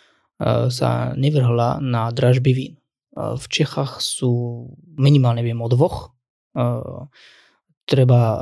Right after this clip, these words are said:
treba tam mať borca, ktorý vínam rozumie, nakupuje to na indexoch, sleduje Londýn, Šangaj.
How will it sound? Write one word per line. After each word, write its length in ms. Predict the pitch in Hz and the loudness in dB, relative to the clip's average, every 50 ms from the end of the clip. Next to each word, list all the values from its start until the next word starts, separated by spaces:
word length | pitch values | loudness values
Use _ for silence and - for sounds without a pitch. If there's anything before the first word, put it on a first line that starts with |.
| - - 57 - - - - | -6 -8 -10 -10 -12 -14 -8
treba 280 | - - 139 135 127 131 | -2 2 2 2 2 2
tam 240 | 123 - 127 123 120 | 2 2 0 2 0
mať 180 | 117 120 - 127 | -2 -2 -6 -6
borca, 380 | 127 123 123 127 - - - | -2 0 0 0 0 0 0
ktorý 300 | 131 123 - 123 123 120 | -2 0 0 -2 0 0
vínam 220 | 120 127 131 127 120 | 2 0 0 0 0
rozumie, 520 | 120 123 123 131 139 143 156 175 208 240 _ _ _ _ - | -2 -2 0 2 2 2 2 0 -2 -6 _ _ _ _ -4
nakupuje 580 | 139 123 117 123 139 131 123 - 143 143 143 | 0 0 0 2 0 0 2 2 2 2 2
to 220 | 143 - 208 240 233 | 0 0 -2 -4 -2
na 160 | 180 143 120 | -2 0 0
indexoch, 500 | 120 123 127 127 139 135 131 - - 220 | 2 2 2 2 0 -2 -4 -8 -10 -10
sleduje 380 | - - - 131 127 123 123 120 | -8 -6 -2 0 2 4 4 4
Londýn, 380 | 120 123 127 131 131 131 127 | 4 2 2 0 0 0 -2
Šangaj. 560 | 123 123 147 123 127 135 147 - - 226 220 | -2 -2 -2 -2 -2 -4 -4 -4 -4 -6 -8